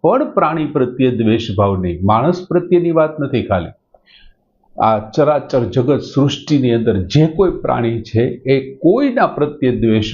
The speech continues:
ભાવ નહીં. સારો કે નરસો એક પણ પ્રકારનો દ્વેષ ભાવ નહીં. સર્વભૂતાનામ અદ્વેષ્ટા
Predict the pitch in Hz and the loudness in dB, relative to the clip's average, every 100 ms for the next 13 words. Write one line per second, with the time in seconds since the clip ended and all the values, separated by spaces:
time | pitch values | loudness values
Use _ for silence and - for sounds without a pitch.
0 | 85 90 90 82 82 76 - - - 135 | -2 0 -2 -4 -8 -10 -12 -14 -2 0
1 | 165 170 160 110 113 131 - 127 123 160 | 2 -2 -2 -4 -2 -2 -2 0 0 -2
2 | - 156 - 113 113 107 104 98 98 95 | -2 -2 0 -2 0 -2 -2 -4 0 0
3 | 92 92 87 87 85 - _ - - - | -2 -2 -2 -4 -10 -16 _ -20 -18 -6
4 | - 175 156 127 104 95 107 104 101 101 | 0 0 0 -2 -2 0 0 0 -2 -4
5 | - 135 120 95 95 95 - 113 92 - | 0 0 0 -2 -2 -2 -2 -2 -2 -6